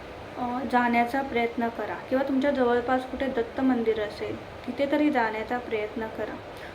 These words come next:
रोज गेलात तरी उत-, अतिउत्तम.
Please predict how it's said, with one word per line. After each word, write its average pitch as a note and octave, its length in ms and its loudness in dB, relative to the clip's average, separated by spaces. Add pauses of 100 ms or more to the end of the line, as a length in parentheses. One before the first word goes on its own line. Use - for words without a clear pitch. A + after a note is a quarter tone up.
(160)
रोज D4+ 280 6
गेलात C#4+ 400 4 (200)
तरी C#4 180 2 (240)
उत-, - 220 -6
अतिउत्तम. - 580 0